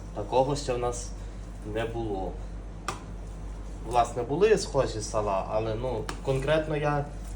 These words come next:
не знав, щоб самею кукурудзою кормили свиню. І чи воно чимось відрізняється? Зараз скуштую, скажу вам. Робимо невеличкий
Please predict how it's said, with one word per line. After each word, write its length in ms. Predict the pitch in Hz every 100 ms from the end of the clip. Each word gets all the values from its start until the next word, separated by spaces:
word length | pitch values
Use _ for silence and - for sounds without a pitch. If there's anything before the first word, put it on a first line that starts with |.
| - 123
не 180 | 143
знав, 300 | 143 151 127
щоб 200 | - 110 - - -
самею 440 | - 117 135 143
кукурудзою 680 | 143 - 131 139 135 131 127 117 - - -
кормили 440 | 131 123 127 127 123
свиню. 380 | - 123 113 92 - -
І 200 | 107 -
чи 200 | 123 117
воно 280 | 104 120 131
чимось 460 | - 135 123 117 - - - - - - 117
відрізняється? 840 | 117 113 107 110 123 143 - 147 143 - - - - - -
Зараз 380 | 104 107 120 -
скуштую, 560 | - 107 - 117 123 131 - - - -
скажу 400 | - - 107 110
вам. 200 | 101 110 - - - - - - - - - - - - - - - - -
Робимо 460 | 107 107 101 98 90 104
невеличкий 500 | 98 98 98 -